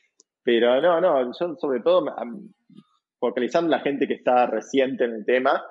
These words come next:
no a los que ya sabemos de esto. Eh, primero que se informen, que,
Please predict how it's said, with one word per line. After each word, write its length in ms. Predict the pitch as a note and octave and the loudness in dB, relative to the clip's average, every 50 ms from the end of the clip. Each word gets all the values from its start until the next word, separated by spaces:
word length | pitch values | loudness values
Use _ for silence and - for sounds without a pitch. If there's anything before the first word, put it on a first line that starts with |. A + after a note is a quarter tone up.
| - _ _ _ _ _ - | -20 _ _ _ _ _ -8
no 100 | - A#2 | -2 -2
a 40 | A#2 | -2
los 120 | A2 A2 | -2 -2
que 120 | - G#2+ - | -6 -8 -2
ya 280 | - A2 G#2+ G2+ G2 | 0 0 0 0 -2
sabemos 600 | - - _ - - G2 G2+ G#2 G#2+ G2+ G2 G#2 | -8 -12 _ -4 -2 -2 0 0 -2 -2 -6 -6
de 160 | G2+ G#2 G#2+ | -4 -4 -4
esto. 460 | G#2 - _ - C#3 D3 E3 - - - _ _ _ _ _ _ _ _ - | -4 -6 _ -2 0 0 0 -2 -12 -20 _ _ _ _ _ _ _ _ -8
Eh, 640 | - G#2+ G#2+ G#2 G#2 G#2+ G#2 G#2 G#2 G#2 G#2+ A2 G#2 - | -4 -2 0 2 2 2 0 0 0 0 -2 -2 -2 -2
primero 320 | A2+ A2+ B2 D3+ F#3 - | -2 0 2 2 2 2
que 80 | - B2+ | 0 -2
se 100 | - C3 | -4 -4
informen, 640 | B2 - - C#3 C3+ C#3 C#3+ D#3 E3 F3+ F3 - - | -8 -2 0 2 2 2 2 2 0 0 -2 -6 -6
que, 200 | A#2 G#2+ G2+ | -8 -8 -8